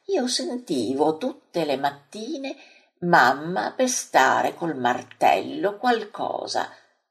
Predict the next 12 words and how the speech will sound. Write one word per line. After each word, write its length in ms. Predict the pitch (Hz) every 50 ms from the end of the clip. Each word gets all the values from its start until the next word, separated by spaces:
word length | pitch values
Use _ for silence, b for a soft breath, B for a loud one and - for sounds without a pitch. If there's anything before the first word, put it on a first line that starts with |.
| _ _ _ _ _
e 240 | _ - - - - _
poi 340 | 226 170 147 156 185 202
mi 160 | 214 240 254 254
portava 580 | - 302 277 262 - - - 117 104 110 131
la 120 | 143 165 180
minestra. 680 | 202 208 185 127 - - - - - - - 160 - - _ _ _ _ _ _ _ _ _ _ _ _ _ _ _ _ _ _ _ _ _ _ _ _
E 80 | 254 247
io 340 | 226 208 202 196 180 147 -
stavo 580 | - - - - - 190 185 180 175 180 175
poi 360 | 175 175 151 165 165 160 - _
tanto 680 | - 147 123 113 95 - - - - - _ - 143 127
male. 760 | 143 123 127 - - - - - - - - - _ _